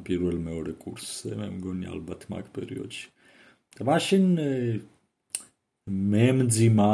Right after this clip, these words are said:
რაღაცნაირად ეს წიგნი და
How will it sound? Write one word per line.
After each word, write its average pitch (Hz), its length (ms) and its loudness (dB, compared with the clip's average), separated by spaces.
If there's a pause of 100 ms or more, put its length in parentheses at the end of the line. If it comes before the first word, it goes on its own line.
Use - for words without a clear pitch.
(140)
რაღაცნაირად 95 1040 -2
ეს - 180 -8
წიგნი 90 540 -6 (600)
და 120 120 -4